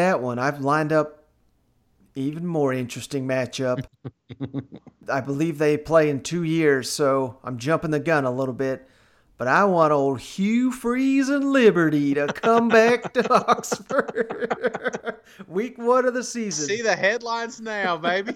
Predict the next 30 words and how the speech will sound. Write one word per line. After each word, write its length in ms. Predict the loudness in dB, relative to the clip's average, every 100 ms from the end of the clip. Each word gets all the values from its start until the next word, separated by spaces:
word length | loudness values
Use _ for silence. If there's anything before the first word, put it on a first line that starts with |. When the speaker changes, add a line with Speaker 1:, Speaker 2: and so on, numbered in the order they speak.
| -10
Speaker 2:
<laughs> 1700 | -10 -8 -8 -8 -8 -8 -6 -6 -6 -8 -10 -8 -10 -10 -12 -12 -12 -16 -14 -16 -14 -16 -16 -20 -20 _ _
You 80 | -20 -4
probably 280 | -2 -2
get 240 | 0 -2 -2
that 180 | -6 -6
corona 420 | -6 -4 -4 -2
right 140 | -2
before 200 | -2 -2
he 60 | -2
gets 260 | 0 0 0
there, 180 | -2 0
and 80 |
he'll 100 | -2
be 180 | -2 -2
in 60 | -2
his 220 | -2 -6 -10 -20 -8
quarantine 880 | 0 4 2 0 -2 -2 -2 -6 -14 _ _ -6
jail 500 | -2 2 4 4 0 -4
<laughs> 60 | -2
up 360 | 2 2 0
there 220 | -2 -2 -2 -4 -6
in 200 | -8 -10
the 80 | -8
box. 640 | -4 0 0 -2 -8 -18 -16
<laughs> 60 | -18 -14 -14 -14 -12 -14 -12 -16 -14 -12 -12 -12 -20 _ _ _ _ _ _ -14
Oh, 680 | -8 -6 -4 -4 -4 -6 -8
jeez. 640 | -10 -6 -4 -4 -6 -10 _
You 160 | -2 2
know, 300 | 2 2 0 -8 -2
I, 240 | 0 0